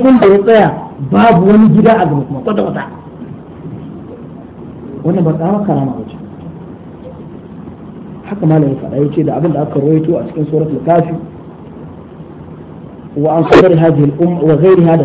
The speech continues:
sauran surori, kamar suratul Ali Imran, an rawaito kissar Nana Maryam alaihi salam akan abin da ya shafi karama.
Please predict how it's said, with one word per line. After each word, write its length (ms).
sauran 440
surori, 360
kamar 180
suratul 340
Ali 160
Imran, 360
an 140
rawaito 480
kissar 480
Nana 260
Maryam 440
alaihi 320
salam 240
akan 240
abin 200
da 60
ya 60
shafi 320
karama. 580